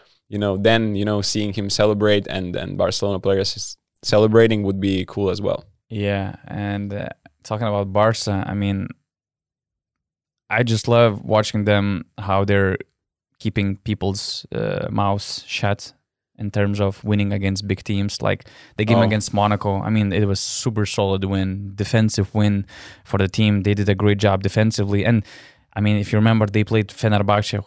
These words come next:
Speaker 2: who were really hot, and they won in a solid way, I would say. The same happened with Real Madrid, al-, although the final result was, was close. But once again, Barcelona just made problems from out of nowhere,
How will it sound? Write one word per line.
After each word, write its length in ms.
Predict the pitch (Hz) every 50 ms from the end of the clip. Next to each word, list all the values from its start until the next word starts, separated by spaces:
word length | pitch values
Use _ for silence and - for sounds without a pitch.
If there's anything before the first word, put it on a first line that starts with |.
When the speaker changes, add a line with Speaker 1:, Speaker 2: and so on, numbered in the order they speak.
| _ _ _ _ _ _
Speaker 2:
who 80 | 107 104
were 220 | 104 104 104 104
really 380 | 101 110 117 113 110 107 104 98
hot, 480 | 98 101 110 104 101 98 - - - - -
and 160 | 101 101 98
they 260 | 110 110 107 107 107 104 - - - _ _ _ _ _ _ _ _ _ _ _ _
won 280 | 120 117 123 123 123 123
in 120 | 117 113
a 140 | 110 107 107
solid 580 | - - - - 120 113 113 110 110 110 107 107
way, 280 | 104 110 113 113 107
I 20 | 107
would 160 | 104 107 -
say. 300 | - - 110 107 104 101 - - - - - _ -
The 80 | 110
same 320 | 110 - - 131 131 127 117
happened 500 | 101 117 110 113 117 - 123 113 107 104
with 120 | 110 107
Real 320 | 104 104 110 117 120 120
Madrid, 420 | 120 117 110 110 110 110 113 104 107
al-, 460 | - 104 110 107 104 101 104 - - -
although 300 | 110 113 107 110 104 104
the 240 | 101 107 104 101 104
final 500 | - - - - 104 104 104 104 104 98
result 420 | 98 104 101 101 110 104 104 - -
was, 240 | 104 98 - - -
was 180 | - 104 -
close. 720 | - - - 113 117 120 117 113 113 104 - - - - - -
But 220 | - - 101 101 _ _ _ _ _ _ 113
once 240 | 123 127 123 -
again, 340 | 123 113 117 120 113 110 101 - -
Barcelona 480 | - 113 107 - - 117 110 107 104
just 240 | 101 107 101 - - - - - - - - - - -
made 380 | 110 120 127 123 113 110 _
problems 460 | - 123 113 117 117 113 113 110 104
from 160 | - - 110 -
out 260 | - 110 117 120 - 110
of 120 | 101 -
nowhere, 480 | 110 113 120 113 107 104 98 98 101